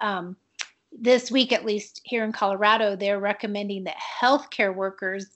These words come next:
even if they're not sick, wear a special mask,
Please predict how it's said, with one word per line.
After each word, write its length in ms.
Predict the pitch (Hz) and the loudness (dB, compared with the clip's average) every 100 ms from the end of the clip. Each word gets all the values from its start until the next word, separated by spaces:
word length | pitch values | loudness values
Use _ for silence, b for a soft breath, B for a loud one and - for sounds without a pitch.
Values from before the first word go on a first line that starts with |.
| B B B | B B B
even 280 | 262 285 285 | 0 4 4
if 140 | 254 | 4
they're 120 | 220 208 | 2 0
not 220 | 185 - | -2 -6
sick, 440 | _ 196 185 - - b b - | _ -4 -4 -8 -20 b b -6
wear 260 | 208 214 | 0 2
a 80 | 185 | 0
special 600 | - - - 226 - 202 | -2 -4 0 2 0 -4
mask, 560 | 196 160 165 175 - - | -4 0 0 -2 -12 -20